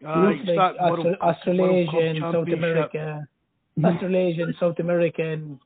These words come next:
Speaker 3: some other place. The
Speaker 1: Jesus, but is
Speaker 2: I
Speaker 1: that
Speaker 2: mean, it
Speaker 1: like
Speaker 2: was, it was, it was just the European Cup winners played, like, uh, South American version of the European Cup, wasn't it? That's what it basically was
Speaker 1: Mm-hmm.
Speaker 2: for years. And now they're just expanding it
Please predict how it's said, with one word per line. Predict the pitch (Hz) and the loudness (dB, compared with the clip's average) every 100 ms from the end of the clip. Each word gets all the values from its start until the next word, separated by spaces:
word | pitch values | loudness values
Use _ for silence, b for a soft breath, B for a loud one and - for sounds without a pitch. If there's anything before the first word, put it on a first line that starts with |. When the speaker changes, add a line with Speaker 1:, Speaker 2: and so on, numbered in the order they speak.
| _ _ _ | _ _ _
Speaker 3:
some | 156 160 | -6 -4
other | 156 | -4
place. | - 143 135 _ | -8 -12 -14 _
The | 147 156 _ - - | -16 -16 _ -6 -6
Speaker 1:
Jesus, | 196 - - 147 202 | -6 -8 -8 -4 0
but | 220 | 2
is | 233 | 4
Speaker 2:
I | |
Speaker 1:
that | 254 247 | 4 4
Speaker 2:
mean, | 196 | 4
it | |
Speaker 1:
like | 160 139 | 6 4
Speaker 2:
was, | - | 4
it | 226 | 0
was, | 156 202 165 | 0 -6 -6
it | 202 | -6
was | 175 | -2
just | 285 - | -2 -2
the | 190 | -2
European | 196 180 - 185 156 | -2 -2 -4 -6 -2
Cup | 190 185 | -2 -2
winners | 190 165 - - | -4 -6 -8 -4
played, | 175 160 113 - _ _ | -2 -2 -6 -20 _ _
like, | 151 143 - _ _ _ _ _ _ _ _ _ _ | -12 -10 -14 _ _ _ _ _ _ _ _ _ _
uh, | 147 127 - | -12 -12 -8
South | 170 - | -8 -8
American | 143 147 190 190 214 170 | -10 -4 -4 -2 -4 -2
version | 202 190 202 175 120 - | -2 -2 -4 -6 -6 -12
of | |
the | 156 | -12
European | 143 175 160 185 170 | -4 -4 -4 -6 -8
Cup, | - 170 - | -4 -6 -4
wasn't | 208 202 | -4 0
it? | |
That's | 190 185 175 | -2 -2 -6
what | |
it | 139 | -8
basically | 131 156 147 131 | -8 -8 -10 -4
was | 170 180 | 2 4
Speaker 1:
Mm-hmm. | 185 | 2
Speaker 2:
for | 117 | -2
years. | 160 185 - B 330 B B | -6 -6 -6 B -8 B B
And | 143 | -4
now | 170 | -2
they're | 160 131 151 | -2 -6 -12
just | - | -12
expanding | 127 - - 131 147 | -14 -14 -12 -10 -8
it | 143 | -10